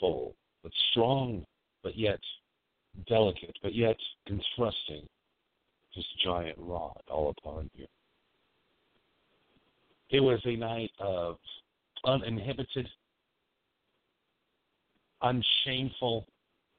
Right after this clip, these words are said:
sexual acts between a total of seven adult people live in a room. Now,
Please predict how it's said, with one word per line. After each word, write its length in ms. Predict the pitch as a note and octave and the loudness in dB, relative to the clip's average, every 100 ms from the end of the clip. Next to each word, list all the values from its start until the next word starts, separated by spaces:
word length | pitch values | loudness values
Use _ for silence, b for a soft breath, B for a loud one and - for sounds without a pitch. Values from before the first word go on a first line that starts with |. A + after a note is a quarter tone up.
| _ _ _ _ - - - | _ _ _ _ -16 -10 -2
sexual 540 | C3 A#2+ - A#2+ A#2 A2+ | 0 2 2 4 4 6
acts 340 | A2+ A2 - - - - - _ _ _ _ _ _ _ _ _ _ _ _ - | 6 2 -2 -12 -12 -12 -18 _ _ _ _ _ _ _ _ _ _ _ _ -10
between 320 | G2 B2+ A2+ | -2 0 2
a 40 | G2+ | 2
total 260 | C3 B2 G#2+ | 4 4 4
of 80 | G2 - | 0 -2
seven 340 | C#3 A2 A2+ G#2 - _ _ _ _ _ _ _ _ _ - | 0 0 0 -4 -8 _ _ _ _ _ _ _ _ _ -8
adult 520 | G#2+ - A#2 G#2+ G2 - - _ _ _ _ _ - | -8 2 4 4 2 -8 -20 _ _ _ _ _ -8
people 380 | A2 F#2 F#2 F2 | -6 -4 -4 2
live 400 | F#2 F2+ F2+ E2+ - | 2 2 0 -4 -10
in 60 | E2+ | -12
a 40 | |
room. 280 | D#2+ E2+ D2 _ _ _ _ _ _ _ _ _ _ _ _ _ _ _ - - _ _ _ _ _ _ _ _ _ _ - - _ _ _ _ _ _ _ _ _ _ _ _ _ _ A2 | -12 -14 -16 _ _ _ _ _ _ _ _ _ _ _ _ _ _ _ -20 -20 _ _ _ _ _ _ _ _ _ _ -20 -20 _ _ _ _ _ _ _ _ _ _ _ _ _ _ 0
Now, 520 | C3 C3+ G2+ D#2 | 4 6 6 2